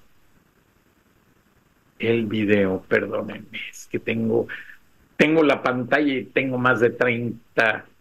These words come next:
pequeñas imágenes y, eh, y estoy, pues, con los, con los links que me manda la gente. Y bueno,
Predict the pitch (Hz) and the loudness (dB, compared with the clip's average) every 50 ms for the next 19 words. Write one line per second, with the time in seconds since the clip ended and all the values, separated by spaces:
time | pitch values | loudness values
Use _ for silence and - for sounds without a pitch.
0 | _ _ - - 127 117 - 139 131 135 139 139 127 - - 117 110 110 117 127 | _ _ 0 0 0 2 2 0 2 2 2 2 0 0 -2 -2 0 0 2 0
1 | 123 - - 135 127 127 120 117 117 117 117 113 117 - - - - - - _ | 0 -2 -2 -4 -2 -2 -2 -2 -2 -2 -2 -4 -4 -8 -12 -14 -14 -18 -20 _
2 | _ _ _ _ _ _ _ - - 131 127 131 131 127 127 131 131 127 113 113 | _ _ _ _ _ _ _ -6 -2 0 2 2 4 4 4 4 4 2 0 -2
3 | - - _ _ _ _ _ _ _ _ _ _ _ _ _ - - - 101 98 | -8 -18 _ _ _ _ _ _ _ _ _ _ _ _ _ -6 0 4 6 6
4 | 98 98 98 98 101 101 101 101 98 - - - - - _ _ _ _ _ _ | 6 6 6 4 4 2 2 0 -2 -4 -8 -12 -16 -20 _ _ _ _ _ _
5 | _ _ _ _ _ _ _ _ _ _ _ _ _ _ _ _ _ _ _ _ | _ _ _ _ _ _ _ _ _ _ _ _ _ _ _ _ _ _ _ _
6 | - 127 120 127 123 117 - - - 135 127 127 123 - - 120 110 107 - - | -2 4 4 4 4 4 0 0 2 4 4 4 2 2 2 2 2 2 0 -6
7 | - - 131 117 107 98 95 95 92 87 85 82 - - - - - _ _ _ | -6 -2 0 0 2 4 4 4 4 4 2 -2 -8 -12 -16 -16 -18 _ _ _
8 | _ _ _ _ _ _ _ _ _ _ _ _ _ _ _ _ _ _ _ - | _ _ _ _ _ _ _ _ _ _ _ _ _ _ _ _ _ _ _ -2
9 | - 113 110 110 104 98 92 85 107 107 117 123 123 120 120 120 - - - - | 0 0 2 2 2 2 2 2 2 4 6 6 4 4 2 0 -4 -6 -10 -10
10 | - - 117 101 101 101 101 104 113 120 117 117 113 113 110 107 107 107 104 - | -6 -4 -2 0 0 0 2 2 2 2 0 0 0 0 2 2 2 0 -2 -2
11 | - 143 127 113 110 110 104 - 131 123 123 123 - - - - - _ _ _ | -2 -2 0 0 -2 -2 -2 -2 -2 -2 -2 -4 -8 -20 -20 -20 -20 _ _ _
12 | _ _ - 127 123 120 127 135 120 104 - | _ _ 2 2 4 6 6 4 2 0 -4